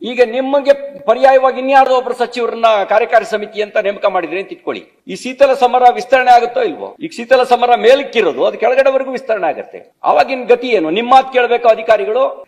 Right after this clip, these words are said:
ಉಸ್ತುವಾರಿ ಸಚಿವರು ಮಾತು ಕೇಳ್ಬೇಕು, ಆ ಕಾರ್ಯಕಾರಿ ಸಮಿತಿ ಅಧ್ಯಕ್ಷರ ಮಾತು ಕೇಳ್ಬೇಕಾ? ಯಾರ ಮಾತು ಕೇಳ್ಬೇಕು ಅವರು? ಅವಾಗ ಆ ಕ್ಲಾಸ್ ಒಳಗೆ ಗಂಡ ಹೆಂಡರ ಜಗಳದಲ್ಲಿ ಕೂಸು ಬಡವಾಯ್ತು ಅನ್ನಂಗೆ ಅವಾಗ ನಿಮ್ಮಿಬ್ರು ಮಾತು ಕೇಳದೆ ಇರುವಂತ ಸ್ಥಿತಿಗೆ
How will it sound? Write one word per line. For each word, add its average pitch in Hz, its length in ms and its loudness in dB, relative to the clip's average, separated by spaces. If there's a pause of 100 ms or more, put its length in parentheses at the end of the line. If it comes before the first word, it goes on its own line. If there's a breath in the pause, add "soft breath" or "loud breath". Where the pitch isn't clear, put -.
(100)
ಉಸ್ತುವಾರಿ 254 400 2
ಸಚಿವರು 233 300 -4
ಮಾತು 214 260 0
ಕೇಳ್ಬೇಕು, 185 380 0
ಆ 254 180 6
ಕಾರ್ಯಕಾರಿ 269 420 4
ಸಮಿತಿ 240 320 -4 (420)
ಅಧ್ಯಕ್ಷರ 240 480 2
ಮಾತು 202 200 -4
ಕೇಳ್ಬೇಕಾ? 120 380 -6 (180)
ಯಾರ 247 260 2
ಮಾತು 277 160 0
ಕೇಳ್ಬೇಕು 120 340 -6
ಅವರು? 85 160 -12 (220)
ಅವಾಗ 277 220 4 (500)
ಆ 208 120 4 (180)
ಕ್ಲಾಸ್ 254 280 4
ಒಳಗೆ 170 320 0 (180)
ಗಂಡ 233 220 2
ಹೆಂಡರ 254 300 2
ಜಗಳದಲ್ಲಿ 233 420 -2
ಕೂಸು 262 240 -4
ಬಡವಾಯ್ತು 233 460 2
ಅನ್ನಂಗೆ 175 360 -6 (380)
ಅವಾಗ 269 200 0 (280)
ನಿಮ್ಮಿಬ್ರು 240 500 -2
ಮಾತು 285 260 0
ಕೇಳದೆ 262 260 4
ಇರುವಂತ 233 240 -2 (100)
ಸ್ಥಿತಿಗೆ 240 360 -6